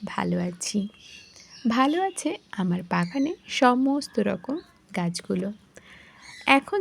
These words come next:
যেহেতু ছাদ বাগানে পদ্ম ফুলই বেশি ফুটছে, তাই পদ্ম ফুল নিয়েই কিন্তু সব কিছু শেয়ার করছি তোমাদের সাথে। তবে এখন কিন্তু ভোরের বেলায় হালকা শিশির পড়ছে দেখতে পাচ্ছি পদ্ম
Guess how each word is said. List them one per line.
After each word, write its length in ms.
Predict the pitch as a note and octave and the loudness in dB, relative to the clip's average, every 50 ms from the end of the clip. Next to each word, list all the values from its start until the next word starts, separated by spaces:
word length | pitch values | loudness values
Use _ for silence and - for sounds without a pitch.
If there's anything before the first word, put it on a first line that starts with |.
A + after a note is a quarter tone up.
| F#4 | 2
যেহেতু 320 | - E4+ F4+ F4 - - C#4 F4 - - - - | 4 2 2 2 2 0 -2 -2 -2 -12 -14 -2
ছাদ 220 | - A3+ G3 F#3 F3+ - - | 0 0 0 0 -2 -2 -2
বাগানে 340 | G#3+ A3 C4+ C4 B3 C4+ E4+ - - - - | -2 0 0 0 -2 -2 -4 -6 -4 0 2
পদ্ম 260 | G3 G3 F#3 E3+ F3 G#3 G#3 G#3 | 4 4 2 4 2 2 2 2
ফুলই 260 | - - C#4+ C#4+ F4+ - - A3 F3+ - - | 0 0 2 2 2 -2 -8 -18 -8 -2 -2
বেশি 300 | G3 F#3+ F3 - - A#3 A3 | 0 0 -2 -2 -4 -4 -2
ফুটছে, 380 | - - D4 B3+ - - - C4+ E4 - - - | 2 0 0 0 0 0 0 0 0 0 -8 -4
তাই 140 | - G#3+ G#3 G#3 - - | 0 0 0 0 0 2
পদ্ম 260 | G#3+ G3+ G3+ F#3 F3 A#3 A#3+ A#3 | 4 4 4 6 6 4 4 4
ফুল 180 | - D#4+ D#4 D#4 D#4+ | 4 2 4 4 4
নিয়েই 200 | E4+ F4+ F#4 F#4+ F4 - | 4 4 2 0 2 4
কিন্তু 240 | D#4 C4+ - - C#4 F4 - - - - _ - - | 4 4 4 2 -2 -2 -2 -12 -20 -16 _ -2 4
সব 160 | - A3+ A3 G#3+ - - | 4 4 4 4 0 -4
কিছু 200 | - A3+ - - D4 C#4 - | -4 -2 0 0 0 2 4
শেয়ার 200 | - G#3 F#3+ F3+ F3 - | 4 4 4 2 0 0
করছি 300 | G#3+ G3+ F3 - - D4 G#4 G#4 - - - - | 0 2 2 0 -2 -2 -2 -4 -10 -18 0 2
তোমাদের 360 | G#3+ F#3+ F3+ F#3 F#3 - G3+ G3+ - | 2 2 2 0 -2 -4 -4 -6 -6
সাথে। 260 | - - - _ - A3 A#3 A3+ - _ _ _ _ _ _ | -8 -10 -10 _ -6 -6 -6 -6 -10 _ _ _ _ _ _
তবে 320 | - G#3 F#3 F3+ F#3+ A#3 A#3 B3 E4 - - - - - - - _ - - - B3+ | 4 4 4 6 4 4 4 4 2 -2 -12 -10 -10 -10 -12 -12 _ 2 4 4 4
এখন 220 | B3+ - - E4+ F4 E4+ - | 4 2 -2 -2 -2 0 0
কিন্তু 220 | F#4+ F#4 F4 - F#4+ D#4+ D4 | -2 -2 0 0 -2 -2 4
ভোরের 320 | - C4+ B3+ B3+ C4+ C4+ C4 - | 10 10 10 10 10 6 6 4
বেলায় 300 | F4 D#4+ C#4 C4+ E4 G#4 - - _ - - _ - | 4 6 6 4 2 -2 -8 -20 _ -20 -20 _ -20
হালকা 520 | - - B3+ C4 C#4 D#4 D4+ - C4 C4 E4 - - - - - - - - | 2 4 6 6 6 4 2 0 -2 -4 -4 -4 -10 -20 -20 -20 -16 -14 2
শিশির 360 | - A#3+ G#3+ - - F#3+ F#3 F3 - | 4 4 4 4 2 -4 -4 -2 -2
পড়ছে 380 | - - F3+ F3 - - - C#4 - - - - - A3+ G3+ | -2 -2 -2 -4 -6 -6 -6 -6 -6 -8 -20 -6 -2 2 2
দেখতে 280 | F#3 F3 F3+ - - - - | 2 2 0 -2 -4 -4 -2
পাচ্ছি 380 | - - G#3 - - - - A3 G#3 G#3+ - - - - - - _ - | -2 -2 -2 -4 -8 -4 -2 -2 -2 -2 -8 -14 -20 -20 -20 -2 _ 8
পদ্ম 280 | G#3+ G#3+ G3+ F#3 F3+ | 10 10 8 6 4